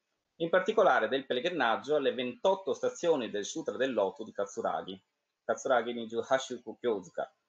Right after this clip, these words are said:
che il gruppo sul monte Kongo è attualmente impegnato a rivitalizzare. Tale pellegrinaggio, dunque risalente almeno al dodicesimo secolo, venne infatti bandito nel periodo Meiji,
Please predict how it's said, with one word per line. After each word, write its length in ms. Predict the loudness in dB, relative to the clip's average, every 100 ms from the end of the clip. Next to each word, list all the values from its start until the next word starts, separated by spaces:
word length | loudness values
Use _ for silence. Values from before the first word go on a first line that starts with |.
| _ _ _ _ _ -2
che 100 | -2
il 140 | 0
gruppo 500 | 4 4 2 2 2
sul 200 | 2 -2
monte 340 | 2 2 2 2
Kongo 440 | 2 4 6 6
è 60 | 4
attualmente 520 | 2 -2 -2 -2 -4
impegnato 560 | -4 -2 -2 0 2
a 120 | 2 2
rivitalizzare. 1000 | -2 -6 -2 -2 -4 -12 -12 -10 -14 _ _ _ _ _ _ _ _ _ _ _ -20 _ _ -10 2
Tale 280 | 4 4
pellegrinaggio, 920 | 2 2 0 0 0 -2 -2 -2 -2 -16 _ _ _ _ _ _
dunque 320 | -12 -8 -2 -2
risalente 460 | -2 0 0 0
almeno 240 | 0 0 -2
al 80 |
dodicesimo 500 | -2 -6 -4 -4 -4
secolo, 600 | -2 -2 -2 -4 -6 -8 _ _
venne 260 | -2 0 0
infatti 380 | 0 0 0 0
bandito 520 | 0 0 -4 2 2
nel 180 | 2 0
periodo 420 | 0 0 0 -2
Meiji, 500 | 0 0 0 -6 -12